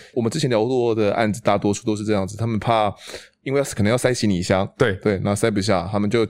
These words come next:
Speaker 1: 决定把这个，比如说大腿骨啊什么的，然后砍一砍，然后才带出去。像板桥分尸案也是嘛，砍完之后分别装在塑胶袋里面嘛，然后才丢弃到他的这个后花圃里面。
Speaker 2: 对。
Speaker 1: 对，所以，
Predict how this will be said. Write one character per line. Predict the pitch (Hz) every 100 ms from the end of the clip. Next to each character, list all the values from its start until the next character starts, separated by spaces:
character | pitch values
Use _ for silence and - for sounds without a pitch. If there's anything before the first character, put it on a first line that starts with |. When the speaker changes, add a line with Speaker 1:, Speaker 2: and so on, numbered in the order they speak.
| -
Speaker 1:
决 | 104
定 | 101 107
把 | 95 82 92
这 | 98
个， | 98 92 -
比 | 90
如 |
说 | 95
大 | 95 107
腿 | 101 98
骨 | 98 90
啊 | 87
什 | 90
么 | 87
的， | 90
然 | 90
后 |
砍 | 90 92
一 | 95
砍， | 101 82 - - - _
然 | 90
后 | 92
才 | 92 82
带 | 87 98
出 | 101
去。 | 110
像 | 101 139 117 - _
板 | 107 101
桥 | 110
分 | 185
尸 | 180 208
案 | 143 104
也 | 95
是 | -
嘛， | 104 82 - -
砍 | - 101
完 | 101
之 | 120
后 | 127
分 | 120 127
别 | 113 104
装 | 117
在 | 113 110 104 92 95
塑 | -
胶 | 110
袋 | 107 110
里 | 98
面 | 85 101
嘛， | 87 80
然 | 90
后 | 98
才 | 98 92 87 - - _ -
丢 | 135 143
弃 | - 139
到 | 127 110
他 | 107
的 | 104
这 | 98
个 | - 95
后 | 139 123
花 | 113 110
圃 | - 101 - _ _
里 | 95 82
面。 | - 95 85 -
Speaker 2:
对。 | 110 95
Speaker 1:
对， | - 90
所 | 123
以， | 214